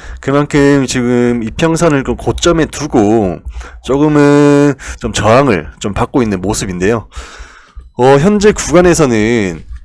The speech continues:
뭐, 펀더멘털로 인한 그런 대응을 할 구간이 아니라 좀 트레이딩 관점으로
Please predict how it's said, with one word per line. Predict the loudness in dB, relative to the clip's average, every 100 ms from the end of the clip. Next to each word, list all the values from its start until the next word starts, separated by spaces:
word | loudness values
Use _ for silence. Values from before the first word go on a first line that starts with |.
| -10
뭐, | -6
펀더멘털로 | -4 -2 0 2 0 0 0 2
인한 | 0 0 0 0 -6 -16 -20 -8
그런 | -2 0 0 -2
대응을 | -2 0 0 0
할 | -2
구간이 | -4 0 0 2
아니라 | -2 -2 0 0 -2 -4 -10 -16 -20 -12
좀 | -10
트레이딩 | -4 2 4 2 0
관점으로 | -2 -2 -2 0 0 -2 -6